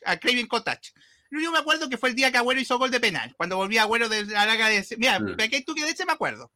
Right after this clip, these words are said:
Speaker 1: Por lo menos. Oye, y aquí, Gustavo, recordamos el cero cero, este cero cero que tuvo una controversia, Gustavo, porque creo que hubo un gol del City que después anuló
Speaker 2: Anulado.
Speaker 1: el var.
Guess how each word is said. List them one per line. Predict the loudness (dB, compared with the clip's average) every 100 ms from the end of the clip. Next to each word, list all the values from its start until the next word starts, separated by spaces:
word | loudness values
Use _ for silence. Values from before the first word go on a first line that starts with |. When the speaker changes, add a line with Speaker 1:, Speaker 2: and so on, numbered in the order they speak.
| _
Speaker 1:
Por | 0
lo | 0
menos. | 0 -6 -14 -20 -20 -10 0
Oye, | 2 2
y | 2
aquí, | 2 2
Gustavo, | 0 4 4 6
recordamos | 2 2 4 4 4 2
el | 2 0
cero | 0 2 2
cero, | 4 2 2 0
este | -2 -4
cero | -4 -2
cero | -2 -2 -2
que | -2
tuvo | 0
una | 0 2
controversia, | 0 0 0 0 0
Gustavo, | -2 2 4 4
porque | 2 -4 -4
creo | -4 -2
que | -2
hubo | -2
un | 0
gol | 0 0
del | -2
City | -6 -6 -2 -2 -2 _ _ _ _ 0
que | 2
después | 2 4 4
anuló | 4 4 4
Speaker 2:
Anulado. | 4 6 6
Speaker 1:
el | 4
var. | -2